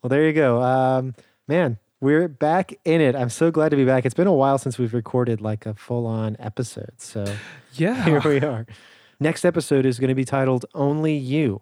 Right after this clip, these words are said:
Speaker 1: Any, um, any theories?
Speaker 2: Hmm. Well, I don't know any musical songs called Only You.
Speaker 1: Mm-hmm.
Speaker 2: So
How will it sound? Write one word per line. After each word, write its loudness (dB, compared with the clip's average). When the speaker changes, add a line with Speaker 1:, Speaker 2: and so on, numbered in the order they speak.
Speaker 1:
Any, 0
um, -2
any 2
theories? 0
Speaker 2:
Hmm. -6
Well, 2
I 0
don't 0
know 0
any -4
musical 0
songs -10
called 0
Only -4
You. -4
Speaker 1:
Mm-hmm. -2
Speaker 2:
So -6